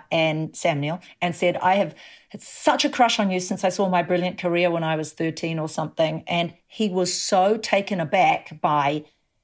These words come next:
I don't know why, 'cause he's such a cool guy in real, I know him now, you know, but, but I, he was so sort of shriveled up into his own asshole. And I was like,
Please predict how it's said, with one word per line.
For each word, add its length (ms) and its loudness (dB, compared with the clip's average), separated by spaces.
I 80 2
don't 140 0
know 120 4
why, 320 2
'cause 160 -6
he's 140 -8
such 160 -4
a 40 -8
cool 200 -4
guy 260 -2
in 80 -2
real, 180 -4
I 100 -4
know 180 -2
him 100 -6
now, 220 -6
you 120 -4
know, 60 -6
but, 120 -12
but 100 0
I, 180 2
he 160 -6
was 180 -2
so 380 2
sort 200 -2
of 60 -2
shriveled 480 0
up 180 2
into 200 -4
his 100 -4
own 180 0
asshole. 580 0
And 420 2
I 140 -2
was 140 -4
like, 220 2